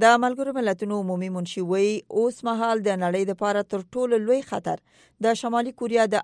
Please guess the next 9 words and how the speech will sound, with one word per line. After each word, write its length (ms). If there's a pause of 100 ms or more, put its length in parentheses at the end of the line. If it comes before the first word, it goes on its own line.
(100)
اتومي 320
وسلو 400
پروګرام 440
دی، 80 (400)
چې 80 (140)
نړیواله 480
ټولنه 320
ورسره 340 (380)
مخ 160